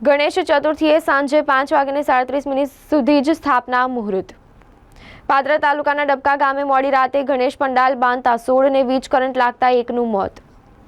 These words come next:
ભુવાનગરી વડોદરામાં વધુ પાંચ સ્થળે ભૂવા પડ્યા. પૂરના પાણી ભરાયા હતા, ત્યાં સામ્રાજ્ય બંગલોઝ પાસે ચાલીસ ફૂટનો ભૂવો પડ્યો.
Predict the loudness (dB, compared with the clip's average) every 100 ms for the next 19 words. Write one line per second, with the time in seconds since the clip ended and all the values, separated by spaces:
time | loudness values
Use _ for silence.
0 | -20 -20 -20 -20 -4 0 2 2 -2 0
1 | 2 2 2 0 2 2 0 0 0 0
2 | -2 -4 0 2 2 2 0 2 2 0
3 | -2 -4 -8 -16 -20 -2 0 2 0 0
4 | -2 -2 0 2 2 4 2 2 0 -2
5 | -2 -2 0 0 2 0 2 0 0 0
6 | 2 2 2 -2 0 0 -2 -4 -20 -20
7 | -20 -6 0 0 2 -4 -2 -4 -2 -2
8 | -2 0 0 -2 -4 -4